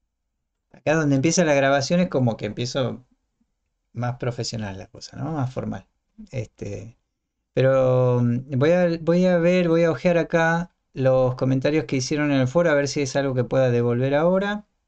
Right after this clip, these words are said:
Y después abrimos también un poquito el espacio a alguna consulta. Tienen un poquito, mm, mm,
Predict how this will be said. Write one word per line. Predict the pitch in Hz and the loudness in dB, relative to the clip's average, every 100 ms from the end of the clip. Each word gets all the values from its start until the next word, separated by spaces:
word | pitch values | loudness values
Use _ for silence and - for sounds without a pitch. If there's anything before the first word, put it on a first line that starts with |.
| - | -16
Y | 180 | -2
después | 123 127 143 139 | -2 0 -2 0
abrimos | 127 135 135 | 0 2 0
también | 123 127 131 | 0 0 0
un | 127 | 0
poquito | 120 127 131 131 127 120 113 _ _ _ _ - | -2 -4 0 2 2 2 -2 _ _ _ _ -10
el | 120 117 | -6 -6
espacio | - 135 135 - 131 | -2 -2 -2 0 0
a | 120 113 110 107 104 98 _ _ _ _ _ _ _ _ | 0 0 -2 -6 -8 -14 _ _ _ _ _ _ _ _
alguna | 117 117 127 131 127 123 120 | -8 -2 0 2 2 2 0
consulta. | 123 123 127 175 180 170 170 165 160 | 0 -2 0 0 0 0 0 2 0
Tienen | 151 143 143 | 0 0 0
un | 131 | 0
poquito, | 127 131 131 | -2 -2 0
mm, | 131 123 120 123 127 | 0 0 -2 -4 -8
mm, | 123 113 107 104 104 101 104 104 | -6 -4 -4 -6 -8 -10 -12 -16